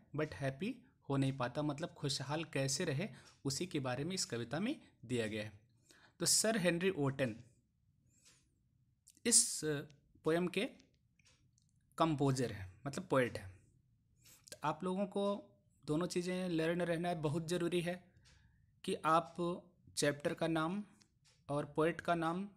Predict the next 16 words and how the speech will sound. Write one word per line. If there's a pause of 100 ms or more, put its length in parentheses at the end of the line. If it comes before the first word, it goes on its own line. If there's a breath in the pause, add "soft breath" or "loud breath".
(220)
दोनों
लर्न
रखें, (720 soft breath)
क्योंकि
यही
आपके
रेफरेंस
में
काम
आता
है। (400 soft breath)
जैसे
रेफरेंस
आपके (300)
इस
वर्ष